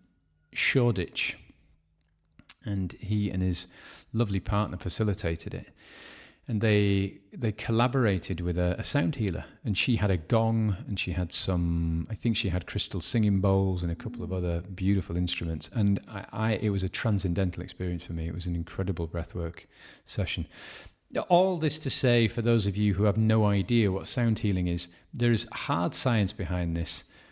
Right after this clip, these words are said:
Um, but again, uh, yet again, we find ourselves doing a podcast episode where we are talking about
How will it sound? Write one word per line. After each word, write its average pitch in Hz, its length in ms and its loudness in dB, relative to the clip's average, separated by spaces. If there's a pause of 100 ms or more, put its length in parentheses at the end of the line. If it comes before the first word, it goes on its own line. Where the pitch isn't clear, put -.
(220)
Um, 92 440 -2 (500)
but 113 120 0
again, 104 520 0 (360)
uh, 80 100 -14 (140)
yet 123 320 0
again, 110 300 2
we 92 120 0
find 101 280 0
ourselves 95 600 0
doing 104 400 0
a - 40 2
podcast - 560 -4
episode 90 460 -6
where 101 160 2
we 101 120 4
are 95 100 2
talking 120 640 -2 (580)
about 101 420 0